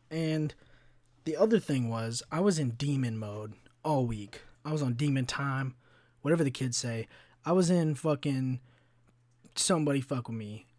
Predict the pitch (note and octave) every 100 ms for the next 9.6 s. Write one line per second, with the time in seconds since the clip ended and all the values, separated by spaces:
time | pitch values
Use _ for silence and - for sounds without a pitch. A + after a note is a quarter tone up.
0 | _ B2+ C3+ C#3+ C#3+ D3 C#3 B2+ C#3+ B2
1 | A#2 A#2 A#2+ A2+ G#2+ G2+ G2 - - -
2 | D3 C3 B2 G#2 - - - _ _ _
3 | _ - - - _ _ - F#3+ F3 -
4 | D3+ B2 A2 G#2 G#2+ - - _ _ _
5 | _ _ - C#3 D3 C3 C3 D3 D3+ D#3+
6 | C3 A#2 - C3+ - B2+ A#2 A2+ A2 G2+
7 | - - _ - B2+ A#2+ B2 C#3 C#3 C#3
8 | C#3+ C#3 - - _ _ _ _ _ _
9 | _ _ - A2+ G#2+